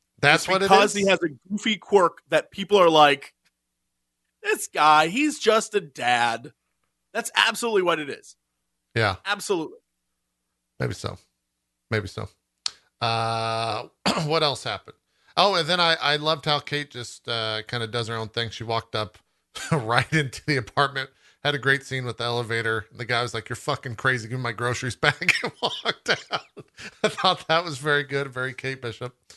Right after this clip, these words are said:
Speaker 1: Um, yeah, and I think it's, I, I enjoyed, uh, in general, uh, the episode number four. I'm worried, though, 'cause Bronze definitely has that face where she, I don't know if she did or not.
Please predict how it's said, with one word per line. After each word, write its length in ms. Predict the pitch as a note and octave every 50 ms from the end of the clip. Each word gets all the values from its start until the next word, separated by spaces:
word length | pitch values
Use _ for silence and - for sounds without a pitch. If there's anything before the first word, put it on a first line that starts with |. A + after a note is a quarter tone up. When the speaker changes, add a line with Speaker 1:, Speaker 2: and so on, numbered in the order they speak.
| _ _ _ _ _ -
Speaker 1:
Um, 540 | G#2+ A2 A2 A2+ A2+ A2+ A2+ A2 A2 A2 - _ _ _ _ _ _ _ _ _ _ _ _ _ _ _ _ _ _ _ -
yeah, 200 | B3+ B3+ - - - -
and 100 | - C#3
I 100 | D#3 E3
think 160 | E3+ F3 D#3+
it's, 160 | D3 - - -
I, 200 | C3+ C#3 C#3+ C#3 A#2+ -
I 140 | - C3 C#3
enjoyed, 580 | C#3+ D3 C3 A2 C#3 D3 D3 D3 D3 C3 C3+ D3 - _ _ _ _
uh, 180 | - B2 B2 B2 - -
in 220 | G3+ G#3 G3+ F#3
general, 540 | C#3+ C#3 D#3 D3 C#3 C3+ B2+ A#2+ A#2+ A2+ - _ _ _ _ _ _ _ _ _ _ _ _
uh, 220 | G2+ G#2 G#2+ G#2+ - -
the 140 | A2 C3 C3
episode 600 | B2 A2 - A2+ - - - G#2+ G#2 G2+ G2 - - _
number 220 | - A2 G#2+ G2+ G2
four. 360 | - - G2 F#2 E2 - - _ _ _ _ _ _ _ _ _ _ _ _ _ _ _ _ _ _ _
I'm 160 | - B2+ D3+ E3
worried, 360 | F3 G#3 A3 G#3+ G3 E3+ C#3+ A2
though, 200 | C3+ A#2+ A2 G#2+
'cause 200 | - - C3 B2
Bronze 400 | - - C#3+ C#3+ D#3+ F3 F3 D3
definitely 340 | - F3 E3 - - E3+ D#3
has 220 | D3 D3+ D3+ C#3 -
that 260 | D3 B2+ A#2 - _
face 340 | - C3 A#2 G2+ - - -
where 100 | G2+ F#2
she, 220 | - - - - - -
I 140 | G2 A2 B2
don't 180 | C3+ C#3+ C#3+
know 160 | B2+ B2 B2
if 100 | A#2+ A2 -
she 200 | - - A2 G#2+
did 220 | F2+ G#2+ G#2 F#2+
or 100 | F#2+ F#2
not. 340 | E2+ D#2+ C#2+ C#2+ C#2+ - _